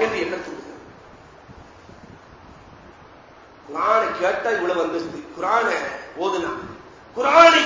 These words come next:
கேட்டால், பாப்பா ஓதுனாங்க, நாம கேட்டோம், இதனால என்ன வாய்ப்பு?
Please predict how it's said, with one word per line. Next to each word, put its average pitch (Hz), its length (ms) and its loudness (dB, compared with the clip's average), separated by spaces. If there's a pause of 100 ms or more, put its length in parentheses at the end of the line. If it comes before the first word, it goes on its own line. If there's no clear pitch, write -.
கேட்டால், 320 560 6 (760)
பாப்பா 247 360 4
ஓதுனாங்க, 240 460 4 (320)
நாம 214 180 2
கேட்டோம், 240 540 2 (300)
இதனால 233 360 0
என்ன 226 180 -2
வாய்ப்பு? 220 360 0